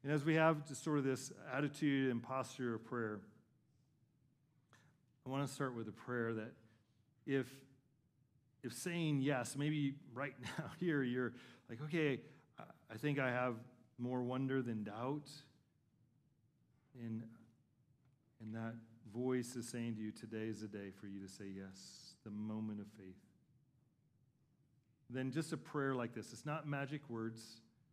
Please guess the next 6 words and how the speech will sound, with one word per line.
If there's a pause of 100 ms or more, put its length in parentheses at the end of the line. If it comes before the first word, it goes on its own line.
(360)
but
a
prayer
like
this. (1600)
Jesus,